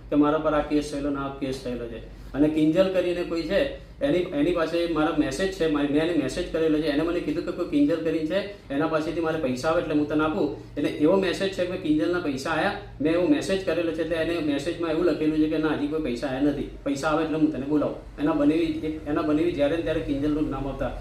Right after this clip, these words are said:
અને કિ-, વહીવટદાર જ એનો બનેવી છે, આખો દાડો એનો બનેવી ઓફિસમાં ચોવીસ કલાક ગાડીમાં હોય છે.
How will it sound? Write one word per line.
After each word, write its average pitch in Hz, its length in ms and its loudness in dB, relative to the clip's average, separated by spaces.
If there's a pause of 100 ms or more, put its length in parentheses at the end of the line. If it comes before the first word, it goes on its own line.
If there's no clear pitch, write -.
(180)
અને 151 140 2
કિ-, 156 260 0 (220)
વહીવટદાર 165 600 4
જ 180 40 0
એનો 175 140 0
બનેવી 139 320 -2
છે, 131 140 -4
આખો 143 300 -4
દાડો 175 180 2
એનો 175 140 0
બનેવી 156 300 2
ઓફિસમાં 160 680 0
ચોવીસ 151 300 2
કલાક 151 300 2
ગાડીમાં 151 360 2
હોય 147 140 4
છે. 185 140 2